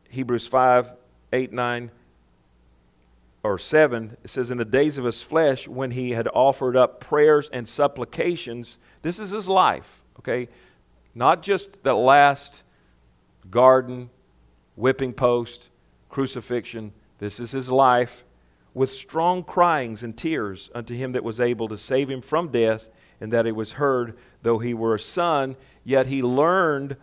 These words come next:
obedience by the things that he suffered, and being made perfect, he became the author of eternal salvation unto all them that obey him."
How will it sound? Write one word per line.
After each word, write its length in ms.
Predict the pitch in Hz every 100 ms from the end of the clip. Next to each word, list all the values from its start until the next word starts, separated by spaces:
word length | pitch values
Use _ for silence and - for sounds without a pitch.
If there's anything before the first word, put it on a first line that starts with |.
| _ -
obedience 680 | 123 107 147 151 147 -
by 200 | - 135
the 120 | 135 127
things 340 | 139 143 131
that 120 | 127
he 100 | 127
suffered, 600 | - - 160 151 120 117 117 _ _
and 200 | 123 120
being 280 | 113 143 131
made 280 | 139 180 175
perfect, 420 | 147 131 - 113
he 80 | 120
became 360 | 123 - 127 120
the 120 | 113
author 400 | 120 113 120 113 _ -
of 140 | 113 113
eternal 440 | 110 120 117 110
salvation 760 | - 113 101 113 110 - 98 90 _ _ _ -
unto 320 | 107 - 107
all 280 | 113 147 156
them 260 | 117 104
that 100 | 104
obey 320 | 104 98 113 110
him." 300 | 101 85